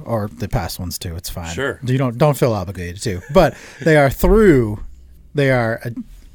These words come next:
Speaker 1: through the, uh, the radio station. So
Speaker 2: Yeah.
Speaker 1: we are limited by the F C C, which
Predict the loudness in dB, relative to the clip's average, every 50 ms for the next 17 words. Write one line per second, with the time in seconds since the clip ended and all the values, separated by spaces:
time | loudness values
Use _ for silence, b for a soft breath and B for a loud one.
0 | -18 -14 -10 0 4 6 6 8 6 4 2 2 2 2 2 0 -2 -4 -6 -6
1 | -8 -8 -8 -2 0 2 2 2 2 0 -2 -6 -8 -10 -12 -12 -14 -14 -14 -10
2 | -4 0 2 2 2 2 2 0 2 2 4 4 2 0 -2 -4 -6 -8 -10 -10
3 | -12 -12 -12 -12 -12 -12 -12 -12 -14 -14 -16 -16 -16 -16 -16 -14 -14 -14 -12 -8
4 | -6 -4 -4 -4 -4 -8